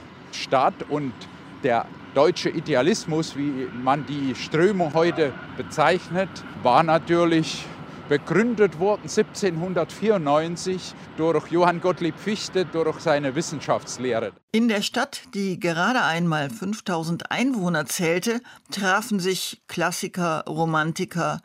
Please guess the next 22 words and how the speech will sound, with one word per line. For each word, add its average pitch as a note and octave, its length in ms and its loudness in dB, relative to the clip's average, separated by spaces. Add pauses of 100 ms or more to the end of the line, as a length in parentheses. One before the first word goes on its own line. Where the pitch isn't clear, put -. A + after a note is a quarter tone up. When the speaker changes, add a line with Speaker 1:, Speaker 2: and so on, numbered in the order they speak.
(240)
Speaker 2:
Vertreter F#3 560 2
des E3 180 -2
Idealismus. F#3 840 -2 (220)
Fichte, - 460 -4
Schelling, G3 560 -2 (260)
die E3+ 100 -2
Brüder F3 340 2
Schlegel, F#3 640 0
Novalis, D#3+ 800 0 (160)
Ludwig E3 460 -4
Tieck, - 360 -2 (180)
sie - 240 -2
alle A3 280 4
sorgten F3 580 0
dafür, F3 640 0 (300)
dass D#3 200 -2
Jena E3 380 2
zu E3+ 160 -4
einem D#3 260 0
Ort E3 320 -2 (220)
geistiger D3+ 520 0
Anregungen, F3 720 0